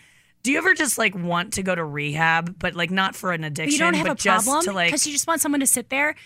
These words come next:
Speaker 2: and
Speaker 1: you
Speaker 2: tell you
Speaker 1: just
Speaker 2: you're okay and listen to what's going
Speaker 1: and to
Speaker 2: on?
Speaker 1: not let you leave
Speaker 2: Yes.
Speaker 1: and do anything else. You just have to be here
Speaker 2: Yes.
Speaker 1: and go to, and do art
Speaker 2: And they feed
Speaker 1: therapy
Speaker 2: you?
Speaker 1: and feed you. Like, I, it's, I, I desperately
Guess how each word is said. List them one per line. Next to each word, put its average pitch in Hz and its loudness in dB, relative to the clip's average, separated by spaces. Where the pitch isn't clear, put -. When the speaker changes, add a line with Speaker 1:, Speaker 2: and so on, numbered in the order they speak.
Speaker 2:
and 240 -2
Speaker 1:
you 190 -2
Speaker 2:
tell 240 4
you 302 2
Speaker 1:
just 285 0
Speaker 2:
you're 294 8
okay 233 -4
and 214 -12
listen 262 2
to 277 2
what's 254 0
going 262 2
Speaker 1:
and 226 2
to 202 4
Speaker 2:
on? 233 4
Speaker 1:
not 226 6
let 240 0
you 220 -4
leave 185 -4
Speaker 2:
Yes. 302 2
Speaker 1:
and 196 6
do 208 4
anything 202 0
else. 170 -4
You 202 -2
just 196 -2
have 220 0
to 220 -4
be 208 -2
here 160 -6
Speaker 2:
Yes. 359 4
Speaker 1:
and 208 4
go 226 6
to, 220 -2
and 208 2
do 214 -2
art 202 2
Speaker 2:
And 247 4
they 311 2
feed 185 2
Speaker 1:
therapy 240 4
Speaker 2:
you? 415 0
Speaker 1:
and 208 -4
feed 254 -2
you. 277 0
Like, 247 -2
I, 254 -2
it's, - -2
I, 220 0
I 226 2
desperately 226 -2